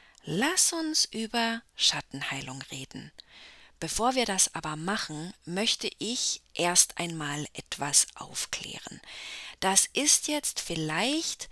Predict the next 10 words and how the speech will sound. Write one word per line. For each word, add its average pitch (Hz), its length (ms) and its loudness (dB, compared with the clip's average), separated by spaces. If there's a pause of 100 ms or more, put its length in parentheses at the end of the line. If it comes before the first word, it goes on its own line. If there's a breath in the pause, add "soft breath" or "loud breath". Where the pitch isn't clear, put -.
(280 loud breath)
für - 180 -2
die 196 160 -4
deutsche 233 580 4
Zuhörerin 226 960 -2
oder 170 220 -4
den 151 240 -8
deutschen 202 520 -2
Zuhörer 165 880 -2
etwas - 420 2
merkwürdig. 160 880 -2